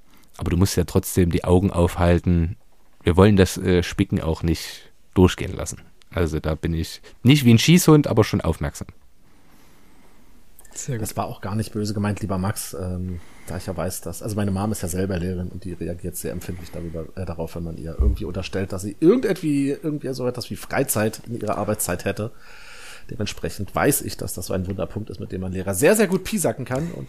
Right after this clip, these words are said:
Speaker 3: das
Speaker 1: Mhm. Ja, das Gute ist, ich
Speaker 3: war jetzt
Speaker 1: konnte
Speaker 3: ein freundliches, ein, ein, ein, ein nett gemeintes Piesacken dir gegenüber.
Speaker 1: Ja, aber tatsächlich, ich kann ja das häufig verbinden. Also ich habe heute, ähm,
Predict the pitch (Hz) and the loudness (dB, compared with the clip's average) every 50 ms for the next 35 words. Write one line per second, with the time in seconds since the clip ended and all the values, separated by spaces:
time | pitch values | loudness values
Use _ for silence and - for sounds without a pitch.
0 | - - 147 120 151 156 - - - - - - - - - - - - - - | -8 -6 -4 -4 -4 -6 -8 -12 -20 -20 -20 -20 -20 -20 -20 -18 -18 -18 -8 0
1 | - 123 120 - - 175 160 143 - - 117 - - - 139 120 - - 147 143 | 4 4 6 8 8 8 8 8 6 4 0 2 6 8 8 8 10 8 8 8
2 | 147 135 120 107 - - 107 107 120 123 123 123 117 113 - - 104 185 190 - | 6 4 0 -2 -6 -6 -2 2 4 4 4 2 0 -2 -2 2 2 2 4 8
3 | 160 175 151 127 127 113 107 110 - - - - 117 107 110 - - - 110 107 | 8 8 8 8 6 2 -2 -6 -10 -14 -12 -8 -6 -6 -6 -8 -8 -8 -8 -6
4 | - - 104 104 98 - - - - 117 113 - - 104 98 98 92 - - - | -6 -6 -6 -6 -8 -8 -6 -2 0 0 0 0 -2 -2 0 -2 -2 -4 -8 -8
5 | - - 107 - 87 85 - 87 - - - - - 95 87 87 82 82 - - | -8 -8 -6 -6 -6 -6 -6 -10 -12 -14 -14 -10 -8 -8 -6 -6 -8 -10 -6 0
6 | - 104 113 - - 120 117 - 120 113 - 147 151 - 151 - - - - 160 | 4 4 4 6 6 6 6 6 6 6 6 4 6 6 6 4 4 2 -2 -2
7 | - - - 127 139 147 123 120 - 107 - - - 143 151 - 139 - - - | 0 0 2 2 4 6 6 6 6 6 6 8 8 8 8 8 6 6 6 4
8 | - - 147 170 151 107 - - - - - - - - - - - - 107 110 | 6 8 6 6 6 4 0 -4 -8 -16 -20 -20 -20 -20 -20 -6 0 2 2 2
9 | 131 120 - - 131 - 131 110 117 120 143 - - 151 143 139 135 - - 117 | 2 2 2 2 2 4 8 8 10 8 8 8 8 8 8 8 6 6 6 6
10 | 117 117 117 117 117 113 113 117 117 113 | 8 8 8 8 8 8 8 8 6 4